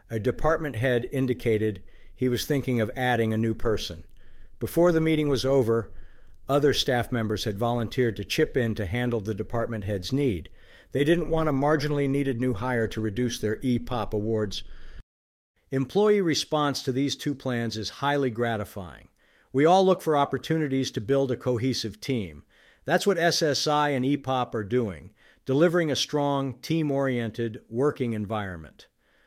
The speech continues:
Awareness of personal productivity is high, and if someone forgets it,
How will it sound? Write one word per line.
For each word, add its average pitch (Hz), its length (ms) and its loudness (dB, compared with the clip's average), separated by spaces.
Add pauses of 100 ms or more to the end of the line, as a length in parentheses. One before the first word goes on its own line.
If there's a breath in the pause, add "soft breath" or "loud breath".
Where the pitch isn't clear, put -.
(200)
Awareness 175 540 4
of 120 120 -4
personal 151 380 0
productivity 131 720 0
is 110 140 -4
high, 117 480 -4 (360 soft breath)
and 123 140 -4
if 123 80 -4
someone 147 300 0
forgets 147 380 0
it, 156 240 -4